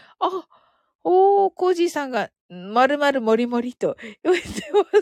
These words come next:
すけど、みなみなさんが、「日付間違いガチ」。<laughs> 確かに。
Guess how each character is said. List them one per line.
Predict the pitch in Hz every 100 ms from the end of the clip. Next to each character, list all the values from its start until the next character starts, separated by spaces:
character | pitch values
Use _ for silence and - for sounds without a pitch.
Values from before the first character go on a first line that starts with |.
| - 381
す |
け | 370 302 254
ど、 | 220 - - - - -
み | 277
な | 254
み | 247
な | 254
さ | 285
ん | 247
が、 | 302
「日 | 330 339
付 | 349 392 349
間 | 320
違 | 330 349 349 285
い |
ガ | 233 381
チ」。 | - 170 185 - - 932 - 523 - 508 - 494 - _ 587 _ _ _ _
<laughs> | - 330 - -
確 | 415 415 381 392
か | 370
に。 | 320 277